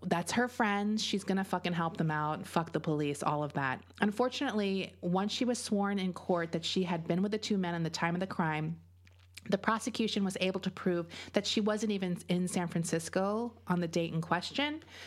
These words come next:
So she was charged and convicted with perjury and sentenced to a woman's prison at Tehachapi?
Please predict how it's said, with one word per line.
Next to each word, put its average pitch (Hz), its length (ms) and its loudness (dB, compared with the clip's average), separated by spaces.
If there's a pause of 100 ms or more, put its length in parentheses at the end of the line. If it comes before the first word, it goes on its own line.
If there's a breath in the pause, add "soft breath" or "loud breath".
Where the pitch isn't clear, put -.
(200 loud breath)
So 339 180 2
she - 160 -2
was 311 140 0
charged 214 420 2
and 190 100 0
convicted 165 480 0
with 156 140 0
perjury 160 560 0
and 165 160 0
sentenced 208 520 0
to 180 340 0
a 170 80 -2
woman's 190 340 0
prison 190 580 0
at 170 160 0 (460)
Tehachapi? 214 920 0